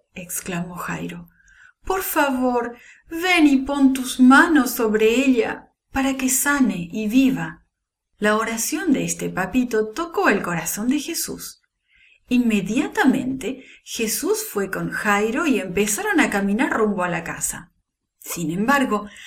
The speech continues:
antes de llegar, un hombre vino corriendo por entre la multitud hacia ellos. "Ya no molestes más a Jesús",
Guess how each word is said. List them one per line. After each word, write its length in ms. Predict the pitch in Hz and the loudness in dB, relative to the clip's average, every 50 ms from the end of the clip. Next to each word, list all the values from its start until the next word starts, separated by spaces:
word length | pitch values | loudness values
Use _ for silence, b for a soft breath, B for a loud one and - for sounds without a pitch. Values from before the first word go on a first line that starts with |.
| B B B B | B B B B
antes 420 | - 247 302 427 440 381 294 196 170 | 0 0 0 0 0 -2 -2 -2 -2
de 100 | - 170 | -4 -6
llegar, 580 | 160 170 170 175 190 208 240 254 - - _ _ _ _ _ _ | -6 -8 -8 -4 -4 -4 -4 -4 -8 -12 _ _ _ _ _ _
un 200 | - 208 202 196 | -2 0 2 2
hombre 360 | 196 196 202 226 262 339 330 | 2 0 0 -2 0 0 0
vino 300 | 262 208 196 190 185 185 | 0 -2 -4 -6 -8 -8
corriendo 640 | - - 220 220 254 269 302 302 269 240 202 190 - | -6 -4 0 2 4 6 8 8 8 6 6 2 0
por 200 | - 214 220 233 | 2 2 4 6
entre 260 | 247 254 262 262 269 | 6 6 6 6 4
la 100 | 269 269 | 6 8
multitud 560 | 262 262 262 269 262 277 277 269 381 415 427 | 8 8 8 6 2 2 -4 0 0 0 2
hacia 460 | 269 208 196 - - 196 185 170 160 | 2 0 -2 -2 -4 -4 -4 -4 -4
ellos. 560 | 160 151 - - - 160 - - - - _ _ _ _ _ _ _ _ _ | -6 -8 -10 -12 -12 -14 -14 -14 -16 -18 _ _ _ _ _ _ _ _ _
"Ya 160 | - - 320 | -8 0 2
no 160 | 302 269 254 240 | 4 4 4 4
molestes 640 | 208 190 180 180 202 214 208 - - 170 - - | 2 0 0 -2 -2 -2 -2 -4 -6 -8 -8 -6
más 280 | 175 185 208 214 208 208 | -2 0 0 0 0 -2
a 80 | 175 170 | -4 -6
Jesús", 720 | - 170 170 170 - - 196 196 180 - - - _ _ | -4 -4 -4 -4 -2 -2 -2 -2 -2 -6 -10 -12 _ _